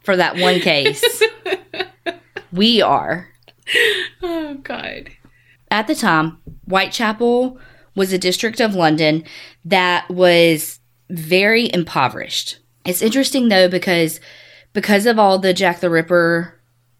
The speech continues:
Speaker 1: slash Whitechapel murderer business, Whitechapel got this reputation of being way more
Speaker 2: Seedy?
Speaker 1: Yeah, i-, i-, impoverished and, yeah,
Speaker 2: Yeah.
Speaker 1: than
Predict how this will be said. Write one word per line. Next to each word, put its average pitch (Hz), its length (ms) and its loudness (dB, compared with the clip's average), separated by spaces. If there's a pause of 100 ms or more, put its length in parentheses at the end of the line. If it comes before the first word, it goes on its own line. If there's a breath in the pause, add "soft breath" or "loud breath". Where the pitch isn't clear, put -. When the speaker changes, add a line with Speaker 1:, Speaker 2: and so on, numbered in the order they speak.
(140)
Speaker 1:
slash 165 580 0
Whitechapel 160 640 -2
murderer 170 540 0 (480 loud breath)
business, 208 640 -2 (340)
Whitechapel 196 800 0 (140)
got 180 380 0 (240)
this 165 320 -2
reputation 170 680 -2
of 160 120 -4
being 147 420 -2
way 165 300 2
more 156 680 0 (840 loud breath)
Speaker 2:
Seedy? 214 680 -10
Speaker 1:
Yeah, 185 280 0
i-, - 400 0
i-, 160 100 -4
impoverished 165 640 0
and, 151 300 -2
yeah, 156 280 0
Speaker 2:
Yeah. 208 200 -2
Speaker 1:
than 165 380 2